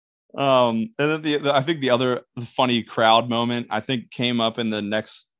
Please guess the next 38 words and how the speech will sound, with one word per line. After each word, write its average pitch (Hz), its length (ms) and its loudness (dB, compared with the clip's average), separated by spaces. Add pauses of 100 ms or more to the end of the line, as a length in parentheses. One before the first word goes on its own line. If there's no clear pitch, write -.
(240)
the 117 180 -6
next 117 320 0
match, 104 320 -6
'cause 104 160 -8
we 107 80 -6
had, 101 220 0
uh, 95 240 -4
Tommaso 120 400 -2
Ciampa 113 560 -4
and 101 460 -10 (440)
Finn 147 380 -2
Balor 117 460 0
versus 104 520 -6
the, 98 420 -8
the 101 80 -12
Dirty 117 360 -4
Dogs. 98 420 -4
So - 120 -12
we 104 60 -6
had 107 60 -8
the 110 80 -8
return 120 380 -6
of 139 80 -10
Finn 160 200 -6
Balor, 113 320 2
which 110 160 -6
was 107 140 -16 (100)
awesome. 110 460 -4
Got 107 200 -8
to - 40 -16
see 113 180 -8
him 104 220 -8
live 98 240 -8
in 98 100 -14
person, 101 440 -12 (400)
him 131 160 0
and 123 200 -2
Ciampa. 104 440 -4